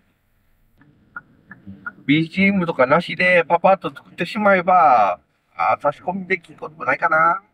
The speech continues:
日野ラーメン。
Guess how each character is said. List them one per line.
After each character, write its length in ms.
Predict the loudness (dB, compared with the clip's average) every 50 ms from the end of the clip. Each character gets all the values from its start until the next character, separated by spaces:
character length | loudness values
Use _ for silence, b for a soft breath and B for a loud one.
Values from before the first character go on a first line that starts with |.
| _ _ _ _ _ _ _ _ _ _ _ _ _ _ _ _ _ _ _ _ _ _ _ _ _ _ _ _ _ _ _ _ _ _ _ _ _ _ _ _ _ _ _ _ _ _ _ _ _ _ _ _ _ _ _ _ _ _ _ _
日 220 | _ -10 -4 -2 -2
野 200 | 0 0 0 2
ラ 280 | 4 4 4 2 0 -2
ー 40 |
メ 80 | -8 -20
ン。 140 | -20 -20